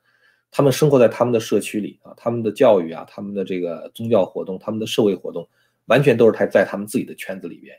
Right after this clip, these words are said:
他们不但没有融入法国的社会，没有接受法国这种自由民主的价值，反而是仇恨法国的。所以呢，在这个法国的这个总统马克龙呢，他就把这个现象的话呢，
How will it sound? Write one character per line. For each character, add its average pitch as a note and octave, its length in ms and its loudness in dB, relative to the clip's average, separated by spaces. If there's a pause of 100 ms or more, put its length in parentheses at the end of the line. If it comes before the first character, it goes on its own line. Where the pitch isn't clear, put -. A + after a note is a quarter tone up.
(420)
他 - 80 0
们 C#3+ 160 4
不 G#2+ 140 -6
但 C3 180 4
没 A2 140 -2
有 G2+ 100 -2
融 F2 180 -6
入 C3 140 2
法 - 220 -8
国 E2+ 160 -10
的 E2+ 100 -8
社 G2 220 -2
会， F2+ 280 -4
没 B2+ 100 0
有 A#2+ 80 2
接 A2+ 180 -4
受 A2+ 120 2
法 - 260 -6
国 F2+ 180 -4
这 G2 100 -4
种 F2 140 -6
自 - 160 -6
由 G#2 120 2
民 F#2 140 -6
主 - 180 -14
的 - 120 -20
价 - 260 -4
值， - 220 -20 (120)
反 - 160 -8
而 - 100 -8
是 - 140 -12
仇 F#2 200 -12
恨 G2 160 -10
法 - 180 -14
国 - 220 -20
的。 - 60 -20 (640)
所 D3 180 4
以 C#3 80 6
呢， G2+ 220 2
在 G2 680 2 (140)
这 A2+ 140 -4
个 G2 100 0
法 E2+ 220 -6
国 G2+ 140 -4
的 A#2 120 0
这 G#2 160 -2
个 F#2+ 80 -4
总 G2 180 -10
统 A2 160 -10
马 G2+ 140 -8
克 - 160 -4
龙 F2 220 -4
呢， F#2+ 180 -6
他 - 100 -12
就 A#2+ 120 2
把 - 160 -6
这 - 180 2
个 G#2 100 2
现 G2 240 -2
象 E2+ 200 -6
的 D2+ 80 -14
话 D#2+ 160 -12
呢， D#2 100 -18